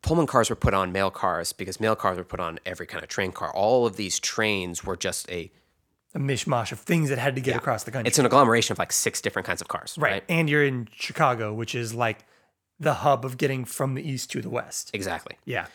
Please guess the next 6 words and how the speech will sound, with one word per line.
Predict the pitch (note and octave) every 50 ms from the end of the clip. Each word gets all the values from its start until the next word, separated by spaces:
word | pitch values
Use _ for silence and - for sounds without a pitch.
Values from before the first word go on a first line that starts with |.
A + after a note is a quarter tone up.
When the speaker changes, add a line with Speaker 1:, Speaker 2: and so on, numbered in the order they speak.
| - - - _ _ _ _
Speaker 1:
There | - G2 G2+ B2+ B2 A#2
was | A2 A2+ A2 G2 - - - _ _ _
no | - G#2 G#2 A2 A#2+ B2+ B2 A#2+ A#2 A2 G#2 F#2 F#2 -
way | F#2+ F#2+ F#2+ G#2 A2+ A2+ A2 G#2+ G#2 F#2
to | - - -
prevent | - F#2+ F2+ E2+ E2+ F2 G#2+ G2+ F#2+ F2 E2+ E2+ -